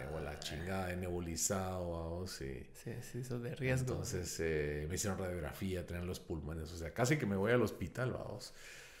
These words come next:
Speaker 1: Jodido. Pero bueno, entonces me sirvió para ver <laughs> series, vamos. Entonces, eh, cabal,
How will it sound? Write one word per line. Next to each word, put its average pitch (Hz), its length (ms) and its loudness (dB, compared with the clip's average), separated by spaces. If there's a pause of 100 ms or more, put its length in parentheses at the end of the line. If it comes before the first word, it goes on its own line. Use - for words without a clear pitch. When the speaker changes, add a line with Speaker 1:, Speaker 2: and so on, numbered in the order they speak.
(320)
Speaker 1:
Jodido. 120 340 12 (400)
Pero 151 120 12
bueno, 165 240 12
entonces 151 280 8
me 165 100 10
sirvió 131 260 12
para 131 300 12
ver 139 200 12
<laughs> - 0 -
series, 185 360 12
vamos. 139 400 12
Entonces, 120 560 6
eh, 95 400 4
cabal, 104 400 4